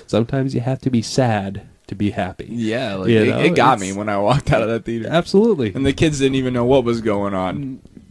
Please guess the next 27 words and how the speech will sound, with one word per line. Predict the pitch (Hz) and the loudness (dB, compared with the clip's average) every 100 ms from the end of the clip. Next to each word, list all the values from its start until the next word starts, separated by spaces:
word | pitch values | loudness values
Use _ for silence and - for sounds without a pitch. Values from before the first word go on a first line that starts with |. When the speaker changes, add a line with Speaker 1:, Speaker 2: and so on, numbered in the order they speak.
| _ | _
Speaker 1:
not | 135 127 123 | -2 2 6
Speaker 2:
Or | |
Speaker 1:
at | 117 | 6
all. | 110 101 | 6 4
My, | 113 123 | 4 4
my | 120 120 | 2 0
kid | - 131 113 | 2 0 0
still | - 120 | 0 2
watches | 110 110 110 107 | 4 2 0 2
it | 110 | 4
and | 104 101 | 4 2
is | 101 | 0
just | 107 98 - | -2 -2 0
like, | 101 95 - | 0 0 -4
<laughs> | |
"Look | 160 151 156 151 156 - - - - _ - _ 131 143 143 | 0 4 4 4 2 0 -2 -6 -18 _ -20 _ 0 2 2
at | 127 | 2
anger." | 131 147 127 110 104 - | 2 2 2 2 -2 -10
<laughs> | 156 151 151 151 156 156 156 - - - - - - - - | 2 8 10 10 8 8 6 4 -4 -16 -20 -20 -20 -20 -6
Um, | 117 113 110 104 104 104 113 _ - _ | 0 2 4 2 -2 -8 -12 _ -20 _
you | 131 90 | 2 2
know, | 87 147 - - - - | -2 -6 -10 -20 -20 -2
but, | 113 104 104 _ _ | 2 2 0 _ _
but | - 127 | 0 4
yeah, | 117 95 90 | 6 4 0
it's, | 113 107 - - | 2 2 2 2
uh, | 107 101 98 95 | 4 4 2 -2